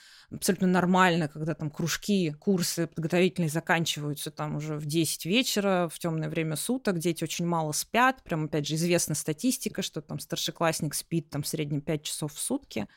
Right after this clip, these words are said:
И цель всего этого — это тестирование, ну, можно сравнить с нашим егэ, итоговое тестирование. Это, без преувеличений, событие национального масштаба.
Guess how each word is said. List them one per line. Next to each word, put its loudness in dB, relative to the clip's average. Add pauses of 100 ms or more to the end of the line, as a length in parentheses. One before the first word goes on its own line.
(680)
И 6
цель 6
всего 2
этого — 4
это 0
тестирование, 2
ну, 6
можно 4
сравнить -2
с -12
нашим -2
егэ, 0
итоговое 0
тестирование. 0 (720)
Это, 8
без 2
преувеличений, 4
событие 2
национального 4
масштаба. 4